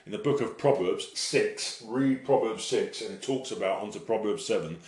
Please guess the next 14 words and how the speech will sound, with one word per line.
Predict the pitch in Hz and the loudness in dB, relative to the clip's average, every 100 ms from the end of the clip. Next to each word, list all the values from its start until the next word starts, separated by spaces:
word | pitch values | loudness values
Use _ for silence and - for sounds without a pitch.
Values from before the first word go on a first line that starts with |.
| - - | -18 -14
the | 98 | -4
seriousness | - 127 117 110 98 85 | 2 6 6 4 -4 -6
of | 85 | -6
adultery. | 85 85 82 - - - - | -2 -2 -4 -10 -14 -18 -6
How | 113 101 | 0 0
serious | - - 156 151 107 98 98 - - - - - | 0 2 8 8 6 0 -6 -10 -18 -20 -16 -10
adultery | 90 95 92 85 80 | -2 -2 -2 -6 -8
is, | 69 - - _ _ _ _ _ _ | -8 -12 -18 _ _ _ _ _ _
right? | - 85 117 - - _ _ _ _ _ _ _ _ _ _ - - _ _ _ _ _ _ _ _ | -6 -2 -2 -6 -20 _ _ _ _ _ _ _ _ _ _ -20 -20 _ _ _ _ _ _ _ _
And | 139 139 135 131 | 2 4 2 0
apparently | 131 131 156 160 113 123 131 | 0 6 6 6 6 6 4
it's | 120 | 0
perfectly | - 151 147 151 160 | 4 6 6 4 2
normal. | 190 254 311 - | 4 2 0 -4